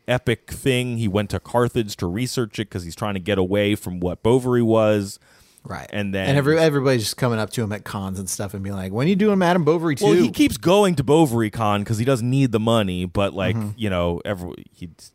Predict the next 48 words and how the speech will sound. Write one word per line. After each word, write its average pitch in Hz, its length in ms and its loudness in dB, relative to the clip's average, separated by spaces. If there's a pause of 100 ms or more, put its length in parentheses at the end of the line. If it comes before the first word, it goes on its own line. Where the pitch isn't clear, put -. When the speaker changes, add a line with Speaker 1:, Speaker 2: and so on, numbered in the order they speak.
Speaker 1:
doesn't 101 200 -2
wanna 95 200 -2
talk - 340 -6
about 87 220 -8
the 87 80 -12
novel. 78 200 -14
He 90 60 -10
wants 95 140 -6
to - 20 -14
talk 92 120 -4
about 78 100 -10
his 73 100 -14
next 92 400 -8
thing, 82 260 -14
and 85 80 -14
nobody 82 200 -8
wants 78 180 -8
Speaker 2:
Mm-hmm. 113 140 -2
Speaker 1:
to 92 40 -6
hear 53 160 -16
it. 50 160 -16 (380)
Speaker 2:
Mm-hmm. 95 220 -8 (200)
Speaker 1:
Um, 69 420 -16 (220)
some 104 200 -10
real, 101 160 -2
like, 80 180 -10
play 85 160 -8
Freebird 65 480 -14 (160)
kinda - 200 -16
stuff. - 500 -20 (180)
Speaker 2:
Mm-hmm. 95 220 -8 (960)
Speaker 1:
And 117 160 -2
then 127 140 0
his 113 100 -8
last 127 300 -2
novel, 98 640 -2 (340)
A 98 100 -8
Sentimental 113 600 -6
Education, 123 840 -2
I - 320 -20
think 165 120 -4
it 139 100 -2
brings 139 200 0
him 123 140 -4
back 104 240 -2
to 113 80 -10
contemporary 98 540 -4
France. - 680 -8